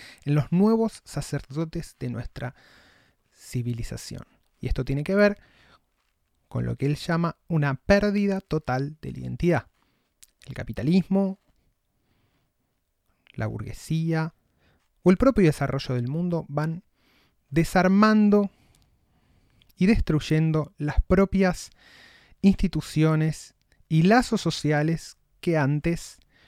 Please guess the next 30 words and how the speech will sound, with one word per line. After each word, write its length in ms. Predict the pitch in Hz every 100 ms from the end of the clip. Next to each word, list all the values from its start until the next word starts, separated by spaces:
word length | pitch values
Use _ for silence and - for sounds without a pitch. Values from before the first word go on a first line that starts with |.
| _
nos 140 | 147 131
mantenían 540 | 139 127 139 160 196
unidos 600 | 233 202 165 202 - - _ -
en 240 | 226 220
pos 400 | 139 139 - - - -
de 140 | - -
unos 200 | 123 151
nuevos. 600 | 269 190 117 - - - _ _ _ _ _ _ _ _ _ _ _ _ _ _ _ _ _ _ - _ _
Y 120 | 185
parte 420 | - 302 302 -
de 60 | 156
estos 280 | - 165 120
nuevos 380 | 180 208 170 147
lazos 320 | 139 - 131
sociales 840 | 127 - 127 113 135 - - _ _ _
van 240 | 147 196 233
a 40 |
estar 360 | - 185 185 - _ _
asociados 840 | - - 202 - 135 120 123 - - _ _ _ _ _ _ _ -
a 100 | 175
la 140 | 170
búsqueda 720 | 156 226 - - 147 151 165 _ _ -
de 80 | 120
los 100 | -
seres 280 | 139 160 -
humanos 520 | 147 131 127 - - _ _
de 140 | 139
una 220 | 170 170 160
nueva 400 | 175 226 240 190
identidad, 640 | 165 175 185 156 135